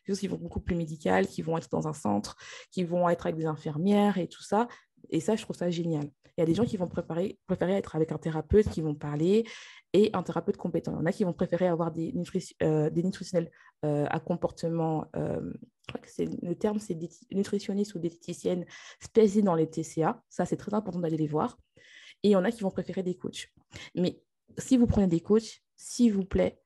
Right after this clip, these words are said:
demandez-leur s'ils sont spécialisés en T C A, si elles connaissent vraiment qu'est-ce que c'est les T C A et,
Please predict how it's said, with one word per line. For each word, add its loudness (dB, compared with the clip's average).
demandez-leur 4
s'ils -8
sont -10
spécialisés 0
en 4
T -4
C 0
A, 4
si -4
elles -2
connaissent 2
vraiment 0
qu'est-ce 0
que -2
c'est -2
les 2
T 0
C 0
A 4
et, 2